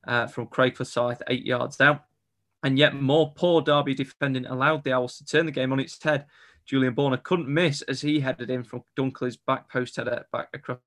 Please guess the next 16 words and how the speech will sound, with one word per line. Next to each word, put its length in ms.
the 60
face 280
of 100
goal. 320
However, 300
Wednesday 460
created 400
their 160
own 120
problems 380
yet 160
again, 240
and 140
Dunkley 360
turned 240
villain 380